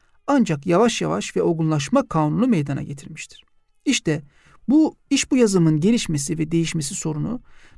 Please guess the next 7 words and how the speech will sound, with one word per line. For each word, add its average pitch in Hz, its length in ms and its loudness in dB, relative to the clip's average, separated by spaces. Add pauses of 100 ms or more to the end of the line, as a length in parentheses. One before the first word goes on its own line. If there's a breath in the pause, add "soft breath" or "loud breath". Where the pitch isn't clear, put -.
(100)
bizim 254 300 4
dilimizde 185 480 2
de 170 240 2 (380)
pek - 220 -2
açık - 280 -6
bir 170 80 -4
surette 175 640 -4